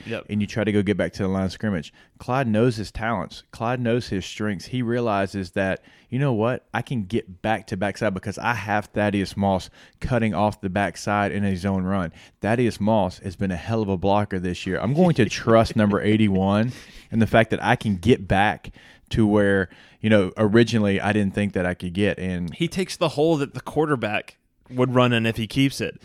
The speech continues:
Speaker 1: It's like he thinks, "Oh, this hole's not open. Let's see if I can get to the hole on the other side of the <laughs> line of scrimmage where the quarterback should be running."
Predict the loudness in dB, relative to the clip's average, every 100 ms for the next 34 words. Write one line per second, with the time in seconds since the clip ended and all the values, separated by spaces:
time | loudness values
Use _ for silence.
0 | -14 -4 2 2 4 0 2 0 0 0
1 | 4 6 6 2 0 2 6 4 4 0
2 | 0 2 2 2 2 0 0 4 4 4
3 | 0 -2 0 4 4 2 2 2 0 -6
4 | -4 -2 -4 -6 -2 2 2 0 -4 -18
5 | -20 -2 2 2 2 4 4 6 2 -2
6 | -2 -2 0 0 -2 -4